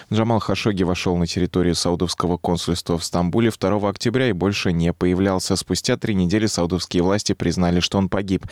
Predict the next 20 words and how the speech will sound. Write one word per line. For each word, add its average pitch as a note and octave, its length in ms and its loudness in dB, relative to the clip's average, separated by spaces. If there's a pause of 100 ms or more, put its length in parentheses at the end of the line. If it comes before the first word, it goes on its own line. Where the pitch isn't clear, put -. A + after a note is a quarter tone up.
(220)
По A#2+ 140 0
первоначальной F2+ 720 0
версии, A2+ 380 0
он G#2 120 2
скончался F#2+ 560 0
в F2+ 60 2
результате F2+ 480 -2
случайной F#2 580 0
драки F#2+ 380 0
с E2+ 80 -2
сотрудниками E2+ 640 0
консульства. F2+ 680 -2 (260)
Впоследствии F#2+ 640 -2
прокурор F#2 460 0
страны G2 340 0
заявил, F#2+ 380 0
что - 180 0
убийство F2 400 0
было F2 400 2
умышленным. E2 720 0